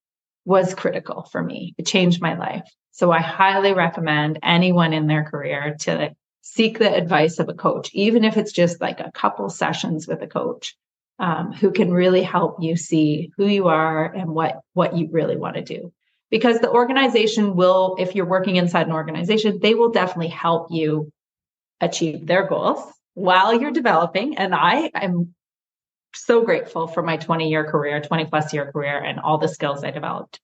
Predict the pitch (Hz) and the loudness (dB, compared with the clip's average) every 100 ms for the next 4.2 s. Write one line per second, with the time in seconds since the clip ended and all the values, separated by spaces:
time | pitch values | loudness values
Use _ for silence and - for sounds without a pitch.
0 | - 151 - - _ _ _ _ _ _ | 0 0 0 -10 _ _ _ _ _ _
1 | _ - 175 - 214 247 208 175 190 - | _ 0 0 0 2 4 4 2 0 -4
2 | - 175 165 165 170 170 170 165 160 160 | 0 2 4 2 2 2 2 2 0 -2
3 | 170 185 170 - 170 - _ _ _ 175 | -4 -6 -6 -6 -10 -14 _ _ _ -10
4 | 170 226 | -8 -10